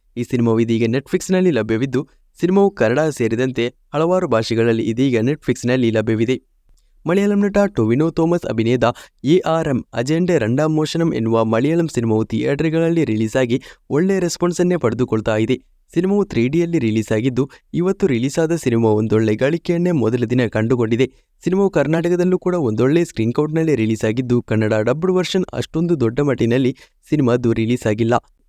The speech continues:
ಶ್ರೀಮುರಳಿ ಅಭಿನಯದ ಅತ್ಯಂತ ನಿರೀಕ್ಷೆಯ ಕನ್ನಡ ಸಿನಿಮಾ ಬಗೀರಾ ಎನ್ನುವ ಸಿನಿಮಾದ ರಿಲೀಸ್ ಡೇಟ್ ಅನ್ನು ಕೊನೆಗೂ ಸಿನಿಮಾ ತಂಡವು ಇದೀಗ ಅಧಿಕೃತವಾಗಿ ಘೋಷಣೆ ಮಾಡಿದ್ದಾರೆ.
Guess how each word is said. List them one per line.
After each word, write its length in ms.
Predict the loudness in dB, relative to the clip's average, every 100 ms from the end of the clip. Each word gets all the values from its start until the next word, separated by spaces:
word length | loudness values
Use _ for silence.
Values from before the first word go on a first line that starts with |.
| _ _
ಶ್ರೀಮುರಳಿ 520 | -10 0 2 4 2
ಅಭಿನಯದ 400 | 0 0 0 2 0 -2 _ -10
ಅತ್ಯಂತ 280 | -4 -2
ನಿರೀಕ್ಷೆಯ 520 | 0 0 0 0 -2 -2
ಕನ್ನಡ 260 | -2 0
ಸಿನಿಮಾ 440 | -2 -2 -2 0 -2 -6 _ _ _ _ _ -4
ಬಗೀರಾ 400 | -4 0 -2 0
ಎನ್ನುವ 280 | 0 0 -2
ಸಿನಿಮಾದ 400 | -2 -2 0 0
ರಿಲೀಸ್ 380 | 0 -2 -4 -4
ಡೇಟ್ 180 | -2
ಅನ್ನು 180 | 0 -2
ಕೊನೆಗೂ 440 | -2 -4 -2 -4 -4
ಸಿನಿಮಾ 320 | -2 0 0
ತಂಡವು 320 | -2 -2 -2
ಇದೀಗ 300 | 0 0 0
ಅಧಿಕೃತವಾಗಿ 800 | 0 -2 -2 -2 -2 0 -2 -4
ಘೋಷಣೆ 340 | -4 -4 -2
ಮಾಡಿದ್ದಾರೆ. 540 | -2 -2 -2 -2 -2